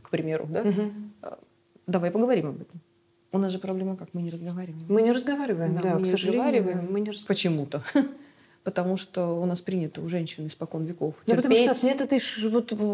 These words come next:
Speaker 2: вот этого вообще нет, э, в принципе, что надо сесть и поговорить спокойно. Бить посуду есть, кричать есть,
Speaker 1: Да,
Speaker 2: устраивать
Speaker 1: да, да.
Speaker 2: скандал есть,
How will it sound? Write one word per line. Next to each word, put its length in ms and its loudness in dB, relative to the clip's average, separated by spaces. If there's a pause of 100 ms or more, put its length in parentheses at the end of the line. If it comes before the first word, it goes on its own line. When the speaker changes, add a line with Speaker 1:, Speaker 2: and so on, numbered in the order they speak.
(120)
Speaker 2:
вот 160 2
этого 260 4
вообще 340 2
нет, 480 6
э, 60 2
в 720 2
принципе, 380 2
что 160 2
надо 160 4
сесть 240 0
и 20 -2
поговорить 400 2
спокойно. 540 -4
Бить 340 0
посуду 380 4
есть, 360 2
кричать 440 0
есть, 320 4
Speaker 1:
Да, 80 2
Speaker 2:
устраивать 280 4
Speaker 1:
да, 60 -4
да. 20 -8
Speaker 2:
скандал 300 4
есть, 320 2